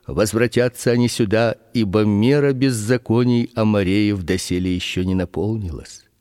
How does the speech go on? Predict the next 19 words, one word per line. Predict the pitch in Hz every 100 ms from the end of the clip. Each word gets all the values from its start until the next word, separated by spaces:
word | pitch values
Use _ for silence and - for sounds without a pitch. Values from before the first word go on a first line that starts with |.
| _ _ _ _ _ _ _ _ _ _ _ _ _ _ _ _ _ -
Когда | 67 65 80 120
зашло | 107 107 - 87
солнце | - 80 85 82 82 - - _ _ _ _ _ _ _ _ _ -
и | 101
наступила | 113 - 117 131 131
тьма, | 113 - 87 117 123 _ _ _ _ _ _ _ _
вот | - 64 135 113 92 95
дым | 160 175 156
как | - 151 135
бы | 123 139
из | 131 -
печи | - 131 120 - 110
и |
пламя | 110 101 131 156 156
огня | 147 147 135 117 127 135
прошли | 131 110 113 - 101 113
между | 107 101 82
рассеченными | 101 - - 98 - 101 101 104 98
животными. | 90 90 87 98 - 82 76 69